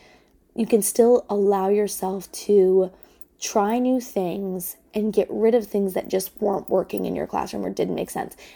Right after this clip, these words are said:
And you don't have to explain it. If some kids ask, just say, "Yeah,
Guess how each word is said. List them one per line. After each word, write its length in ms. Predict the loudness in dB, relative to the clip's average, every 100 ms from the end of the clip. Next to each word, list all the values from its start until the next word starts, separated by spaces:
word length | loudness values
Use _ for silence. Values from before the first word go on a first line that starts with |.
| 0
And 80 | 4
you 40 |
don't 120 | 4
have 180 | 2 -2
to 80 | -4
explain 380 | -6 -4 -2 -2
it. 160 | -4 -6
If 80 | -4
some 260 | -2 -2 0
kids 240 | -2 0
ask, 300 | 0 0 -4
just 180 | -4 0
say, 240 | 0 0
"Yeah, 340 | 2 4 4